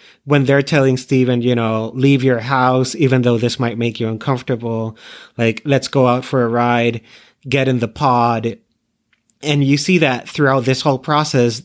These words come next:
they're sort of peer pressuring Steven into doing more and more things, sort of feeling that if Steven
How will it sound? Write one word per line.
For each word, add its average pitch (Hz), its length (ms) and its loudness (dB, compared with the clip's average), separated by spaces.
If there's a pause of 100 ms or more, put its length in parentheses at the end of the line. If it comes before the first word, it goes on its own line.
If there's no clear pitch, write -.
they're 135 200 0
sort 135 280 0
of 127 160 -4
peer 151 240 2
pressuring 127 500 -2
Steven 117 380 0
into 117 240 -2
doing 123 340 0
more 117 260 -2
and 113 120 -2
more 110 220 -4
things, 110 640 -4 (340)
sort 147 260 2
of 139 100 0
feeling 147 720 2
that 127 380 -2
if 139 140 -2
Steven 147 720 0